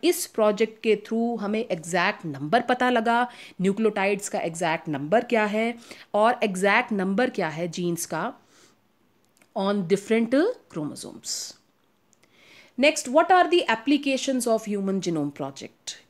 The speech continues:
इस ह्यूमन जीनोम प्रोजेक्ट के क्या एप्लीकेशंस हैं? इससे हमें, अ, टोटल नंबर ऑफ जीन्स जो हैं, वो पता लगी, आइडेंटिफाई की हमने जीन्स, और जीन्स के फंक्शंस जो हैं, वो डिटरमाइन किए गए, what are the functions of the various genes।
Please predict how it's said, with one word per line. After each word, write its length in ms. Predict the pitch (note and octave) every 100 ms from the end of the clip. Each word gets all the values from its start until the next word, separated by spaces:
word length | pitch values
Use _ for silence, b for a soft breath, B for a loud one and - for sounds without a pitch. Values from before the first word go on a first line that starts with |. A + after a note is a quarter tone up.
| -
इस 180 | D4+ -
ह्यूमन 280 | C#4 D4+ C#4
जीनोम 300 | C4+ C4 C4
प्रोजेक्ट 480 | G#3 G3+ A3 -
के 100 | A#3+
क्या 300 | A#3 - G3+ G#3
एप्लीकेशंस 760 | G3+ G3+ G3 G3 G3 G3 F#3+
हैं? 160 | G3+ G#3+ B B B B
इससे 460 | C4 - D4+ D4 D4
हमें, 560 | A#3 A3+ A#3 B3 B3 -
अ, 160 | G3+
टोटल 380 | G3 A3+ G#3+ B3+
नंबर 420 | A3 F#3 F#3+ A3
ऑफ 120 | A3
जीन्स 520 | F#3 C#3+ G3+ B3+ A#3+ -
जो 140 | A#3
हैं, 200 | G3+ G3+
वो 120 | G3+
पता 300 | G3+ G3 G3+
लगी, 340 | G#3 F3+ G3+ A3+
आइडेंटिफाई 680 | E3 E3 G#3 B3+ A#3+ A#3 A3+
की 300 | A3+ G#3+ G#3+
हमने 340 | F#3+ G3 G3+
जीन्स, 500 | F3 G3 G3 G3 - B B B
और 360 | A#3+ C4 D4+ D4 B B F#3+
जीन्स 460 | F#3 C#4 D4 D4
के 160 | C#4 B3+
फंक्शंस 640 | A#3+ A3 A3+ E4 E4 -
जो 140 | C4
हैं, 180 | A3+ G3+
वो 140 | G3+ G3
डिटरमाइन 600 | F#3 G3+ G3+ G3 G#3 A3
किए 280 | A3 G#3
गए, 240 | G3+ G3+ G3+
what 180 | F3+ F3+
are 260 | F#3+ F3+
the 180 | F#3 -
functions 520 | G3+ G#3 A#3+ A#3 -
of 180 | F#3+ F#3+
the 140 | G3
various 520 | F#3+ F#3 G3 F#3+ D#3+ F#3+
genes। 440 | G3 G#3 -